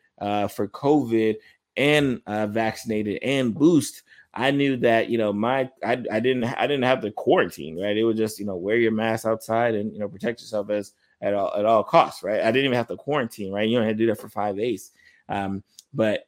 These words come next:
you know, for the kids, th-, there is no, if the kids happen to be vaccinated,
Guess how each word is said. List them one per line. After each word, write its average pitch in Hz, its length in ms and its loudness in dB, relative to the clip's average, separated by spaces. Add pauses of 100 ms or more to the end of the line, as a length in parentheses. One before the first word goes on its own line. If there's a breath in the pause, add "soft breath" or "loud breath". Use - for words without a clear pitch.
(100)
you 107 60 -4
know, 107 100 0
for 117 140 2
the 110 120 2
kids, 175 560 0 (320 soft breath)
th-, 117 200 2
there 135 320 4
is 185 360 4
no, 151 760 2 (360)
if 143 300 2
the 127 120 4
kids 127 260 0
happen 131 300 0
to 123 60 -2
be 117 120 0
vaccinated, 110 960 2